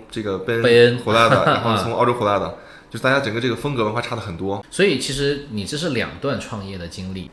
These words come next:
Speaker 2: 你做了一个
Speaker 1: 职场社交。
Speaker 2: 职场社交，然后又做了一个匿名招聘，
Speaker 1: 嗯。
Speaker 2: 类似
Speaker 1: saas。
Speaker 2: saas，啊。
Speaker 1: 嗯。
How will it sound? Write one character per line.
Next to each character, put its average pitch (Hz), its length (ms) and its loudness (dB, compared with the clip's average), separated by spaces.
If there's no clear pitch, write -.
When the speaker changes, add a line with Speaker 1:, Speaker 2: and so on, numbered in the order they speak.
Speaker 2:
你 98 160 -10
做 120 240 -4
了 98 160 -2
一 90 140 -6
个 87 440 -4
Speaker 1:
职 82 80 -4
场 113 120 -6
社 110 100 -8
交。 107 100 -6
Speaker 2:
职 117 140 -6
场 117 160 -6
社 113 140 -4
交， 131 300 -2
然 95 120 -6
后 113 60 -4
又 113 100 -4
做 101 160 -6
了 101 80 -4
一 92 80 -6
个 101 200 -6
匿 117 140 -8
名 98 160 -8
招 123 180 -4
聘， 131 320 -10
Speaker 1:
嗯。 - 40 -12
Speaker 2:
类 92 100 -8
似 92 180 -12
Speaker 1:
saas。 92 180 -4
Speaker 2:
saas， - 600 -8
啊。 98 220 -6
Speaker 1:
嗯。 92 80 -10